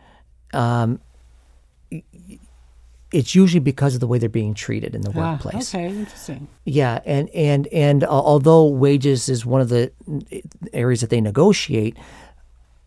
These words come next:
Speaker 1: the reason that the union is formed there is usually because of other, other
Speaker 2: Other
Speaker 1: issues.
Speaker 2: issues.
Speaker 1: Yeah, so they negotiate wages, uh,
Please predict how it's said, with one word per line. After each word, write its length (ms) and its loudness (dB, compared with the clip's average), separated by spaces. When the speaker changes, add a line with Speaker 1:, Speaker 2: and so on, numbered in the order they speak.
Speaker 1:
the 160 2
reason 300 6
that 180 2
the 100 -4
union 280 2
is 120 -2
formed 380 0
there 80 0
is 160 -6
usually 300 0
because 580 -4
of 320 -4
other, 380 -6
other 200 -2
Speaker 2:
Other 100 0
Speaker 1:
issues. 320 -4
Speaker 2:
issues. 300 -10
Speaker 1:
Yeah, 100 2
so 160 2
they 140 8
negotiate 460 2
wages, 680 2
uh, 240 -4